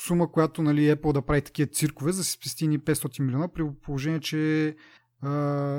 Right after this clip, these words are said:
в банката има сигурно триста милиарда вече долара и отделно всяко тримесечие правят по десет милиарда печалба, значи на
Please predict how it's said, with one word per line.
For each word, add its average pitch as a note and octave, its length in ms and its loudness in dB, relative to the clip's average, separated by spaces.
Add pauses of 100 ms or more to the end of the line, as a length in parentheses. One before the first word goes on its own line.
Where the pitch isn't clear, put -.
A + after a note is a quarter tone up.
(100)
в A#2+ 140 -8
банката D3+ 400 2
има C#3+ 600 4
сигурно C3+ 280 -2
триста - 280 -2
милиарда A#2+ 400 -4
вече G#2 260 -10
долара A2 540 -4 (360)
и D3 60 0
отделно D3 500 4
всяко D3 320 0
тримесечие C#3+ 500 2
правят C3+ 320 -2
по - 60 2
десет A2+ 460 0
милиарда A#2 420 -4
печалба, A2+ 600 -6
значи C3 320 -8
на A#2 280 -6